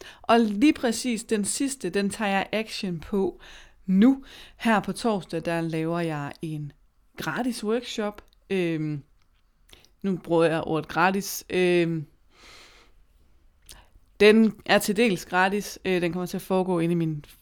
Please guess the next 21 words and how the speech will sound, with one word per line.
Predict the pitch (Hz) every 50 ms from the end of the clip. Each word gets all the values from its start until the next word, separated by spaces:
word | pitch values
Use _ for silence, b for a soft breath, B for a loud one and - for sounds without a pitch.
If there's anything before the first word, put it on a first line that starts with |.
| _ _ - -
inde | - 202 196
i | 202
min | 190 165 156
Facebook-gruppe, | - 226 254 254 - 233 220 226 202 208 190 196
hvor | 170 180 175
man | 165 165 160 156
selvfølgelig | 151 - 165 - - 185 185 196 190
skal | - - - 170 160
melde | 160 156 156 156 151
sig | 151 - 160 156 -
ind. | - 277 285 - - B B B B B B
Og | B - 196
så | - 208
kan | 202 - - - 202 180 170 170
man | 160 156 160
tilmelde | 156 - - 233 226 226 220 214 196 175 170 156
sig | - - - 165 151 151 151 147
på, | 147 - - - 175 160 160 156 156 151 b b b b b b b b b _ _ -
øh, | 185 175 160 147 147 143 143 143 139 143 147 - - - - - - _ _ -
på | - 180
nyhedsbrev | 190 247 285 285 277 269 - 220 220 220 208 -